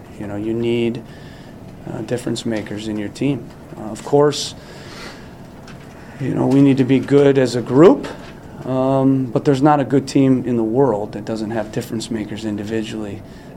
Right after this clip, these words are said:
that can pull off plays, and, and that's what he brings.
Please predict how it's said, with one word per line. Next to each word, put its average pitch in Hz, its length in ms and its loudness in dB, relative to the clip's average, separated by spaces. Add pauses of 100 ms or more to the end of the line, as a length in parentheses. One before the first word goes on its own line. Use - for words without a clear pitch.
(120)
that 104 160 -6
can 104 120 -6
pull 110 240 0
off 101 200 0
plays, 101 460 -6
and, 98 180 -12 (640)
and 113 80 -4
that's 131 180 0
what 117 120 -2
he 110 100 0
brings. 98 520 -10